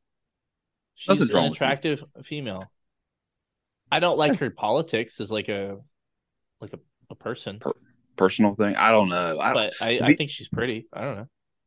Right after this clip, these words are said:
Speaker 2: to, man, I haven't followed a lot of those. Oh, I haven't followed a lot of those folks outside the office, so I don't really know where. I've
Speaker 1: They're,
Speaker 2: listened
Speaker 1: they're an
Speaker 2: to
Speaker 1: actor.
Speaker 2: the, uh,
Speaker 1: They're,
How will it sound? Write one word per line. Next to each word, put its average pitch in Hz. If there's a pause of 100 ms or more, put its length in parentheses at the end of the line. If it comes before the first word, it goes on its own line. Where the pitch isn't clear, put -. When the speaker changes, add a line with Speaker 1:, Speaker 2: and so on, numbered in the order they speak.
(460)
Speaker 2:
to, - (320)
man, 151
I 82
haven't 165
followed 101
a 80
lot 82
of 80
those. 78 (840)
Oh, 92
I 95
haven't 110
followed 85
a 82
lot 80
of 80
those 78
folks - (400)
outside 78 (360)
the 82
office, - (1400)
so -
I 90
don't 90
really 82
know 80
where. 80 (200)
I've 143
Speaker 1:
They're, 196
Speaker 2:
listened 175
Speaker 1:
they're 180
an 170
Speaker 2:
to 160
Speaker 1:
actor. 165
Speaker 2:
the, 165
uh, 170
Speaker 1:
They're, 175